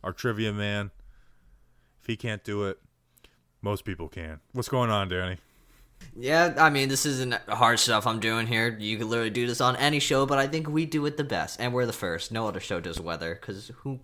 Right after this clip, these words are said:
Speaker 2: needs the weather? All right, weather for this Sunday, it's football weather. It's classic football weather. It's gonna be cold,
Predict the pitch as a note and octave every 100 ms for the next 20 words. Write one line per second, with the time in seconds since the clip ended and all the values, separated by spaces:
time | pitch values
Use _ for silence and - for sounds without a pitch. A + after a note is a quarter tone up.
0 | - B2+ A#2+ A2+ A2 F#2 D#2+ C#3 F#3 D3+
1 | B2 E3 F#3+ F3 E3+ - E3+ E3 E3 D3
2 | C3 - F#3 - G2+ E2 E2 F2+ - B2
3 | C#3+ C3+ B2 A#2+ A2 G2+ G2 G#2+ G2 -
4 | - - - D#3+ D#3+ - F3 E3+ D#3+ -